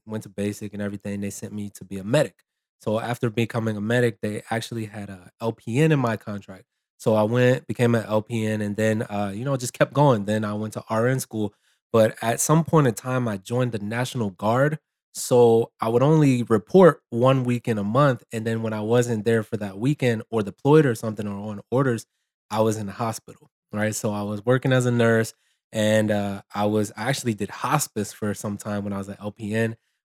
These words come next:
but ultimately ended, ended my career in the I C U, assistant manager of the I C U in, uh, New Smyrna Beach.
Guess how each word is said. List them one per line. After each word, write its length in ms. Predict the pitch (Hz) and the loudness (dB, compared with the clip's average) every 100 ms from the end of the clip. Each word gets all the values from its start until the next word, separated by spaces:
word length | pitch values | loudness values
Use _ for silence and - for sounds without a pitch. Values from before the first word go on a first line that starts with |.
| - | 0
but 280 | 107 104 - _ - | 2 2 -4 _ 4
ultimately 480 | 123 127 120 117 | 4 4 2 2
ended, 260 | 113 113 120 - | 2 -2 -4 -2
ended 220 | 123 117 | 0 0
my 180 | 117 113 | -2 -2
career 340 | 117 107 107 | -4 -2 -2
in 100 | 104 | -4
the 80 | 110 | -4
I 100 | 113 | -6
C 180 | 110 110 | -6 -4
U, 220 | 127 92 _ - | -4 -4 _ -18
assistant 380 | 98 117 - 107 | -10 -8 -6 -6
manager 300 | 107 104 98 | -6 -8 -12
of 60 | |
the 120 | 98 | -16
I 80 | 104 | -14
C 180 | 104 104 | -12 -6
U 140 | 104 | -6
in, 100 | 101 | -6
uh, 180 | 95 95 98 | -10 -12 -8
New 120 | 107 | -8
Smyrna 320 | - 104 95 | -6 -8 -8
Beach. 320 | 110 113 101 | -2 -2 -4